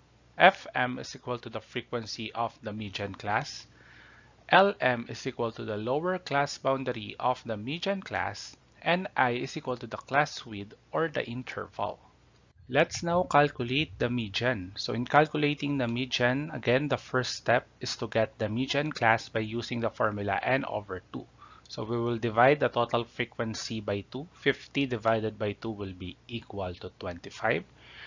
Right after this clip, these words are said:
And we will check the column for the less than cumulative frequency. Which of these numbers is greater than or equal to twenty-five?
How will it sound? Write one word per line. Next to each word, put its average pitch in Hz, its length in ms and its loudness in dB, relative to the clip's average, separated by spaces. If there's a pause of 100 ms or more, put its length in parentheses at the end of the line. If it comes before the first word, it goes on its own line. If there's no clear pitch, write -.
(240)
And 110 180 0
we 127 120 6
will 196 200 4
check 131 400 6 (520)
the 110 140 4 (100)
column 127 480 6
for 120 260 4
the 107 120 0
less 113 300 2
than 131 180 0
cumulative 117 640 -2
frequency. 120 800 -4 (640)
Which 139 260 4
of 185 160 6
these 165 240 -2
numbers 110 500 0
is - 220 -2
greater 120 440 0
than 95 280 2
or 127 260 2
equal 131 460 0
to - 100 -6
twenty-five? 101 640 -4